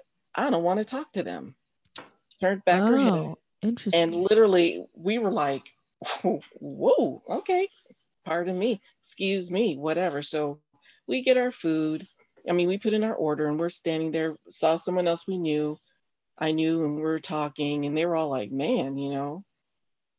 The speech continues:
Speaker 1: So they called my order, and I stood there because I knew they were gonna call her order next,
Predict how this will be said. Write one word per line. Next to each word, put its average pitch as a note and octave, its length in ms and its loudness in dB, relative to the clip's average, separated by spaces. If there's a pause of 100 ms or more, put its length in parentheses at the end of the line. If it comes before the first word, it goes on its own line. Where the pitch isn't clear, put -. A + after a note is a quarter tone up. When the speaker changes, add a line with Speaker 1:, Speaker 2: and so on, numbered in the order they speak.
Speaker 1:
So F#3 600 4 (880)
they F3+ 300 0
called G#3+ 480 0
my F#3+ 320 0
order, D3 500 -2 (300)
and E3+ 140 0
I E3+ 120 0
stood F#3+ 420 -4
there E3 140 2
because D3 340 -6
I D3+ 60 -2
knew D#3+ 120 -4
they D3+ 80 -2
were D3 60 -6
gonna D3 140 -4
call D3+ 240 -4
her E3 140 -4
order D3 280 -4
next, A#2+ 500 -8